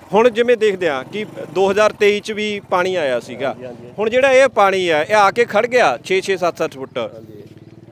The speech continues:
Speaker 1: ਜੇ ਤਾਂ ਪਿੱਛੋਂ ਹੋਰ ਆਇਆ ਤਾਂ, ਤਾਂ ਅਸੀਂ ਮੰਨਦੇ ਹਾਂ ਕਿ ਨਹੀਂ ਘਟਣਾ ਹੈ ਨਾ ਪਾਣੀ ਨੇ।
Speaker 2: ਹਾਂਜੀ, ਹਾਂਜੀ।
Speaker 1: ਜੇ ਮਤਲਬ ਪਿੱਛੋਂ ਰੁਕ ਗਿਆ ਪਾਣੀ,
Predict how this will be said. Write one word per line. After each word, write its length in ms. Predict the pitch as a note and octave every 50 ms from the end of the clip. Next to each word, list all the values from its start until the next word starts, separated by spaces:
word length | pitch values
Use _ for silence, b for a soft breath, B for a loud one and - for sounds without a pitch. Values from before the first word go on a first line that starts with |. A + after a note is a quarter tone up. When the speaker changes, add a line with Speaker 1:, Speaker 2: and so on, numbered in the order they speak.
| - - - - - - -
Speaker 1:
ਜੇ 220 | - B2 - G#3+ A3+
ਤਾਂ 140 | A3 C4+ -
ਪਿੱਛੋਂ 340 | - A#3 - - C4 B3+
ਹੋਰ 240 | A3 G3 G3 G3+ G#3
ਆਇਆ 240 | G#3+ G#3+ A3 A3 A3
ਤਾਂ, 180 | A3 A3+ G#3+ G3+
ਤਾਂ 300 | - A#3 A#3 A3+ A3+ G3
ਅਸੀਂ 160 | - A#3 A3
ਮੰਨਦੇ 320 | G3+ F3+ E3+ E3+ E3 F#3
ਹਾਂ 80 | F#3+ F#3+
ਕਿ 120 | - G#3
ਨਹੀਂ 240 | G3 F#3 E3 F3 G3 - A3
ਘਟਣਾ 220 | F#3+ D3 D3 C3+ B2
ਹੈ 80 | A2+
ਨਾ 100 | A2+ B2+
ਪਾਣੀ 280 | C3+ A#2+ B2 A2 G#2+ G#2
ਨੇ। 100 | G2+ G2+
Speaker 2:
ਹਾਂਜੀ, 120 | G2+ G#2
ਹਾਂਜੀ। 160 | G2+ F#2 F2+ G2 _ _ _ _
Speaker 1:
ਜੇ 460 | A#2 A#2+ D#3 F#3+ G#3 A3 A3+ A3+ A#3 A#3 _ _ -
ਮਤਲਬ 340 | E3 E3+ F3+ G3 G#3+ G#3 F#3+ _ _ _ _ _
ਪਿੱਛੋਂ 360 | - G3 - - - G#3+ G#3
ਰੁਕ 200 | F#3+ F3+ D#3+ -
ਗਿਆ 220 | F3 F3 F3+ F3 D#3+
ਪਾਣੀ, 380 | - - C#3 B2+ B2 B2 A#2+